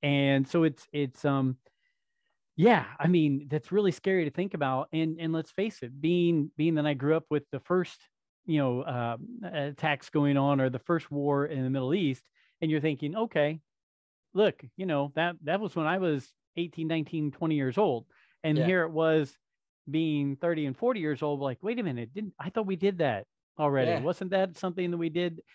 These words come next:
Speaker 1: It's just like the First World War and the Second World War. "Hey,
Speaker 2: Yeah.
Speaker 1: let's have the war to end all wars." Oh, wait a minute. Twenty years later, we're, we're just repeating that again, right? I mean, it
Speaker 2: Yeah.
Speaker 1: just,
Speaker 2: So
Speaker 1: yeah.
Speaker 2: we're just good to go again. Is that, we've all agreed?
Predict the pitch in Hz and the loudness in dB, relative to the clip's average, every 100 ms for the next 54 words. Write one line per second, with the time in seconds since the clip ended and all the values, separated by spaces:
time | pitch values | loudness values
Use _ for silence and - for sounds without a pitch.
0 | _ 165 - 196 202 185 - 185 - 170 | _ 0 2 2 2 0 2 0 2 -2
1 | 160 170 156 156 240 233 147 131 110 113 | 2 2 2 0 -4 -4 -4 -4 -4 -8
2 | 113 _ - _ 196 208 156 113 - _ | -10 _ -20 _ 4 6 4 0 -12 _
3 | 147 160 185 196 - 208 175 151 190 202 | -16 -10 0 0 2 0 0 2 2 4
4 | 180 180 165 160 160 139 104 - - 180 | 0 0 2 2 0 -2 -4 -8 -2 0
5 | 180 196 156 110 104 - 180 185 170 - | 0 0 -2 -4 -10 -4 -2 0 0 0
6 | 180 175 151 160 - - 143 151 - - | 0 0 -2 -8 -8 -6 -2 -2 -4 -4
7 | 147 139 175 139 117 110 104 107 101 107 | -4 0 0 0 -2 -4 -8 -10 -10 -6
8 | 123 151 160 _ 135 131 156 139 147 127 | -4 -4 -8 _ -6 -2 -2 -2 -6 -10
9 | _ _ _ _ _ - 160 143 147 156 | _ _ _ _ _ 0 2 2 2 0
10 | 147 156 156 156 160 175 156 156 143 151 | 2 4 4 6 4 4 2 0 0 -2
11 | 156 156 160 151 165 | 0 0 2 2 2